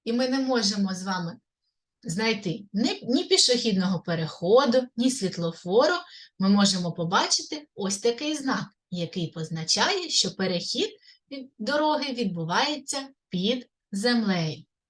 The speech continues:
Дітки,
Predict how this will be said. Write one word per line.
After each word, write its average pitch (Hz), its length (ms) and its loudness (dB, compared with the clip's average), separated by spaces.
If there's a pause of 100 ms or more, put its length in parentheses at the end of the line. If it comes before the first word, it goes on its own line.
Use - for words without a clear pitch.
(2750)
Дітки, 233 720 2